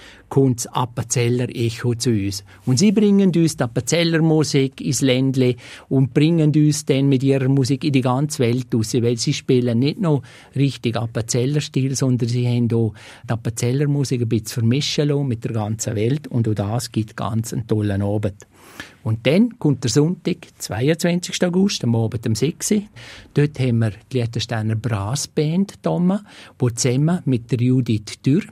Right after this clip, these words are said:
klassische Musik zeigen wird. Also die Brassband macht ihre typische Brassmusik, Judith Dürr tut aus ihrem Repertoire singen und zuletzt gibt's dann noch eine Kombination von beidem. Auch das ein tolles Highlight.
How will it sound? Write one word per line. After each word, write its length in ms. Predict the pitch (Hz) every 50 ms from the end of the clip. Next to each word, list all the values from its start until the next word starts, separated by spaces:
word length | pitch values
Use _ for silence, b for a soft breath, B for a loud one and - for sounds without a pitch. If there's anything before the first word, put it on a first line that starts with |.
| - _ _ _ -
klassische 960 | - - 110 110 117 - - - 160 131 - - - 131 123 123 127 127 131 127 -
Musik 500 | 151 135 123 - 139 139 151 - - -
zeigen 360 | - 135 123 131 143 151 139
wird. 240 | 143 156 - - -
Also 160 | 120 117 -
die 80 | 117 -
Brassband 600 | - 131 113 131 123 - - 127 117 113 117 110
macht 300 | 110 110 110 110 - -
ihre 220 | 110 107 117 117
typische 640 | 113 - - 180 190 - - - - - 175 175 170 B B B B B B B -
Brassmusik, 720 | - 135 135 139 135 - 156 147 127 127 135 131 - - _ -
Judith 300 | 131 127 120 120 113 117 117 -
Dürr 160 | 127 120 120 117 - -
tut 260 | - 123 117 113 -
aus 120 | 139 127 131
ihrem 300 | 123 120 117 110 107 107
Repertoire 600 | 110 113 104 - 117 113 - - 120 104 113 120
singen 340 | 120 139 123 123 131 127 123 -
und 160 | - 123 113
zuletzt 400 | - - 120 117 123 120 - -
gibt's 220 | - 120 110 - -
dann 160 | - 117 110
noch 120 | 110 107
eine 80 | 107 110
Kombination 720 | 110 - 104 101 104 110 98 101 104 104 - 123 110 110 110 104
von 140 | - 117
beidem. 400 | 107 107 98 104 117 117 120 123 120 B B B B
Auch 100 | 123 113
das 400 | 110 - 107 107 110 117 117 - B B B B B B B B B B B
ein 160 | - 117 -
tolles 320 | - 113 104 107 107 - -
Highlight. 500 | 104 104 95 90 90 110 - - -